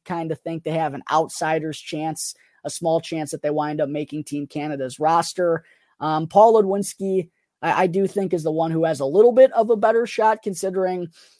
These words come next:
he's a little bit bigger than, uh, not by much, but is a little bit bigger than Samuel Savoy is. And I do think out of those two, he's the one that probably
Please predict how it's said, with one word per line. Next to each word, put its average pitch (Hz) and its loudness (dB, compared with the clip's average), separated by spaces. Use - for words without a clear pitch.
he's 196 -4
a 180 0
little 196 2
bit 160 -4
bigger 196 0
than, 175 -2
uh, 160 2
not 208 -2
by 156 0
much, 160 -4
but 202 -4
is 196 -2
a 190 0
little 185 0
bit 160 -4
bigger 170 -2
than 156 -6
Samuel 160 -6
Savoy 156 -4
is. 185 -4
And 170 -6
I 160 -4
do 185 -6
think 196 -8
out 170 -2
of 160 -6
those 156 -6
two, 180 -2
he's 165 -6
the 156 -6
one 151 -6
that 139 -8
probably 202 0